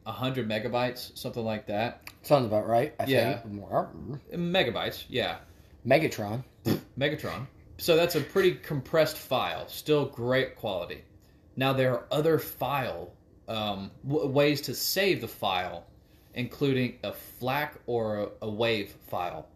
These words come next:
Speaker 1: A flac audio is used in actual studios, and it is uncompressed audio. You have the full range of all the different levels, uh, and with a flac, F L A C. And the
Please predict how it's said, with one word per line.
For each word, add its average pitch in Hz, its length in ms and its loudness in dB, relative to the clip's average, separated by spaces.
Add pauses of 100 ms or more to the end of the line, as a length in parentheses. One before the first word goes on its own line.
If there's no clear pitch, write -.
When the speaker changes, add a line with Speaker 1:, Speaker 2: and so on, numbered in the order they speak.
(120)
Speaker 1:
A - 60 -8
flac 165 600 -2
audio 101 600 -2 (400)
is 117 200 -2
used 127 400 2
in 123 200 -6
actual 117 420 -4
studios, 104 1040 -2
and 113 440 -2
it 131 120 -2
is 120 140 -2 (120)
uncompressed 139 840 -2
audio. 104 400 -2
You 104 180 -8
have 123 260 -2
the 117 100 -2
full 160 500 4
range 113 640 0
of 113 240 -8
all 123 220 2
the 135 100 0
different 123 360 -4
levels, 123 640 0 (960)
uh, - 120 -8
and 120 360 0
with 127 160 2
a 104 60 -4
flac, 120 420 0 (100)
F 151 220 0
L 135 220 0
A 107 120 -2
C. - 460 -2 (880)
And 120 380 4
the 104 60 -12